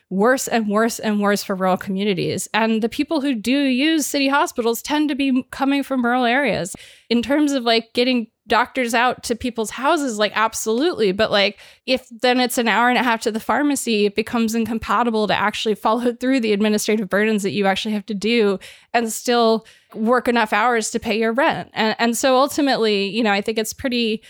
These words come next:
frustrating to see how, you know, in the context of the discussion over railway labor that we had <laughs> in this country, the, um, way that we sort, sort of saw Congress step in and, and shut down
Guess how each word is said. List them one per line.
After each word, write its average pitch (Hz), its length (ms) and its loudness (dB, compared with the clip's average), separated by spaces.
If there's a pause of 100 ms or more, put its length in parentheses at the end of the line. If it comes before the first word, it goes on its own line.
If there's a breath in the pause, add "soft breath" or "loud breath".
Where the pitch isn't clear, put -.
(160 soft breath)
frustrating 349 520 0
to 254 60 -2
see 294 440 2
how, 254 480 0
you 285 140 0
know, 277 100 2
in 262 60 2
the 254 80 0
context 269 520 -2
of 226 200 -2
the 220 360 4
discussion 220 480 -2
over 196 560 0
railway 196 640 2
labor 294 440 2
that 269 120 2
we 277 100 0
had 277 200 0
<laughs> 269 40 -4
in 262 100 -2
this 254 160 -4
country, 247 520 0
the, 185 440 0
um, 185 380 0 (380)
way 247 180 2
that 247 120 2
we 233 60 -6
sort, 202 280 -2
sort 233 240 -2
of 202 80 -4
saw 185 180 2
Congress 202 480 -2
step 180 260 -2
in 185 200 0
and, 180 180 0
and 175 180 -2
shut - 280 -2
down 180 420 0